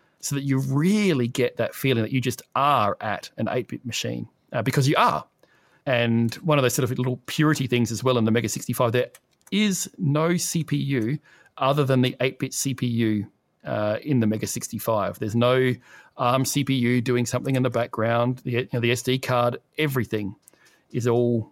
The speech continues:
controlled by the, uh, the sixty-five oh two compatible C P U in the Mega sixty-five. So there's nothing that gets in the way of that, uh, you know, pure eight-bit joy. For me, uh, emulators are great, um, but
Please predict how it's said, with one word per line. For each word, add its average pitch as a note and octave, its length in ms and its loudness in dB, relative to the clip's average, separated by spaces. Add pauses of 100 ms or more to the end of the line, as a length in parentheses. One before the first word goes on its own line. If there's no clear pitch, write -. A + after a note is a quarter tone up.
controlled A#2+ 680 -2
by G#2+ 280 0
the, G#2 320 0
uh, G#2 260 -4
the A2+ 220 -4
sixty-five A2+ 480 -4
oh G#2+ 80 -4
two A#2 180 -6
compatible A2 480 -4
C - 180 -4
P A#2+ 140 -6
U G#2+ 180 0
in G2+ 80 0
the G#2 60 0
Mega G#2 180 -2
sixty-five. G2+ 760 -6
So G#2+ 340 -2 (680)
there's D#3 380 -2
nothing C#3+ 460 2
that - 440 -4
gets C3+ 220 -2
in B2 80 2
the A2 80 2
way A2 240 2
of G2+ 160 -4
that, - 400 -4 (240)
uh, G#2 240 -4
you A2 60 -4
know, A2 140 -4 (160)
pure B2 360 0
eight-bit A#2+ 500 -6 (280)
joy. A#2+ 480 2 (580)
For - 160 2
me, D3+ 380 4 (480)
uh, - 60 -8 (200)
emulators D3 400 4
are B2 60 -2
great, G3+ 380 0 (280)
um, A#2 320 2
but A#2 320 0